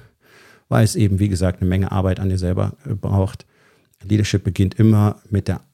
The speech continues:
Persönlichkeitsarbeit, beginnt immer mit der Arbeit am eigenen Ego, beginnt immer mit der Arbeit an der eigenen kognitiven Dissonanz, beginnt immer mit der Arbeit an der eigenen Kommunikation,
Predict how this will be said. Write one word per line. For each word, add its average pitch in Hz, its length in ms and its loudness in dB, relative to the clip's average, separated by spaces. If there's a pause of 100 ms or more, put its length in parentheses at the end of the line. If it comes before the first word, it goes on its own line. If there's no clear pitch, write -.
(240)
Persönlichkeitsarbeit, - 1040 -2 (220)
beginnt 98 360 -2
immer 113 300 4
mit 107 200 -4
der - 120 -8
Arbeit 101 360 -2
am 98 100 -6
eigenen 92 360 -2
Ego, 110 380 0
beginnt 92 400 -2
immer 117 380 4
mit 98 160 0
der - 60 -6
Arbeit 101 360 0
an 101 100 -2
der 87 140 -6
eigenen 110 300 2
kognitiven 104 580 -2
Dissonanz, 95 540 -2
beginnt 90 320 -4
immer 110 240 2
mit 104 180 0
der 98 80 -4
Arbeit 98 400 -2
an 92 80 -2
der 87 140 -4
eigenen 113 340 2
Kommunikation, 101 1080 -2